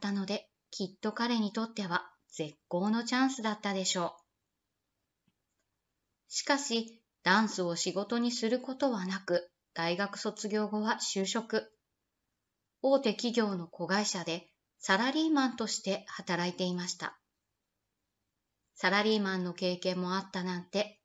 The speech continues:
なんだか意外です。ちなみに、持田さんの働いていた会社は、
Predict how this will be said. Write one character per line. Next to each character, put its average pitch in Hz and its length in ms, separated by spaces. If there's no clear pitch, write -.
な 190 220
ん 185 100
だ 160 100
か 160 160
意 156 140
外 185 240
で 226 140
す。 226 140
ち 247 140
な 269 100
み 269 140
に、 262 340
持 226 240
田 226 120
さ 202 200
ん 180 60
の 175 60
働 180 420
い 185 40
て 190 120
い 185 80
た 190 80
会 190 220
社 185 160
は、 185 240